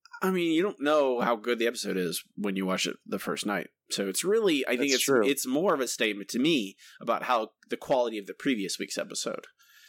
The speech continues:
Speaker 1: Like, if the previous week's episode was good, you're gonna get more people coming back and interested. Or how good the marketing was. That's also the, the other, uh, qualifier. Um, or maybe there's just nothing else on,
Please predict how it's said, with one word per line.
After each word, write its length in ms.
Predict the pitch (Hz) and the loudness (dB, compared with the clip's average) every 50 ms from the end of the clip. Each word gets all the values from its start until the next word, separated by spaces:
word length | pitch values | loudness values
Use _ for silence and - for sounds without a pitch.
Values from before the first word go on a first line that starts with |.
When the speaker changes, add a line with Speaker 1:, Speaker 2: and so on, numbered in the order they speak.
| - - _ - | -20 -20 _ -6
Speaker 1:
Like, 200 | - 95 90 - | -4 -4 -2 -4
if 180 | 85 - - | -6 -6 -6
the 140 | - 117 110 | -6 -6 -6
previous 420 | 95 - - 170 190 190 160 - | -6 -2 -2 -2 0 0 0 0
week's 160 | 135 117 - - | 0 0 0 0
episode 300 | 107 101 101 - 101 98 | -2 -2 -4 -6 -4 -4
was 160 | 92 92 - | -2 -2 -2
good, 260 | - 95 92 95 90 | 0 -2 -2 -2 -2
you're 140 | 101 107 101 | -4 -4 -2
gonna 160 | 101 95 95 | -2 -2 0
get 180 | 95 95 - 98 | -2 -2 -2 -2
more 120 | 107 101 | -4 -2
people 240 | - 107 101 87 - | -2 -4 -4 -4 -6
coming 280 | - 107 101 98 98 | -6 -4 -4 -4 -2
back 280 | 101 101 95 95 95 - | -2 -2 -2 -2 -2 -4
and 100 | 98 - | -4 -4
interested. 420 | 92 95 - - - - - 73 67 | -4 -6 -6 -6 -6 -6 -6 -4 -2
Or 240 | - 240 262 247 214 | 2 2 2 4 2
how 120 | 240 262 | 0 0
good 180 | 240 247 233 - | 0 -2 -2 -2
the 60 | 220 | 0
marketing 380 | 220 196 185 - - 113 101 | 0 -2 -2 -2 -6 -8 -8
was. 280 | 80 65 57 - - - - | -8 -10 -10 -10 -12 -8 -6
That's 200 | - 107 - - | -4 -4 -2 -2
also 260 | 101 98 - - - | -2 -2 -2 -2 -4
the, 220 | - 55 - 87 - - - 107 | -6 -8 -10 -10 -8 -6 -6 -4
the 140 | - 104 101 | -2 -2 -2
other, 320 | 98 87 73 67 - - _ _ _ _ _ _ _ _ _ - | -2 -2 -4 -6 -8 -12 _ _ _ _ _ _ _ _ _ -6
uh, 140 | 82 67 - - - | -6 -6 -6 -6 -4
qualifier. 440 | 95 85 78 - - - - - - - - - - - - - - - - - - - - - - - _ _ _ _ - | -4 -4 -4 -4 -6 -6 -6 -8 -10 -16 -20 -20 -20 -20 -18 -16 -16 -16 -16 -16 -16 -16 -16 -16 -16 -18 _ _ _ _ -4
Um, 340 | 104 98 92 90 90 90 90 - _ _ - | -2 -2 0 -2 -4 -8 -10 -14 _ _ -4
or 80 | 113 | -2
maybe 360 | 113 127 139 - 120 110 131 139 - | 0 2 2 2 2 0 -2 -2 -2
there's 180 | 175 165 - | -4 -2 0
just 240 | - 185 170 - - | -2 -2 -4 -4 -4
nothing 320 | 165 156 156 - 151 147 | -4 -4 -2 -2 -2 -2
else 160 | 131 127 127 - | -2 -2 -2 -2
on, 380 | - 104 101 95 92 95 95 | -2 -2 -2 -2 -2 -4 -6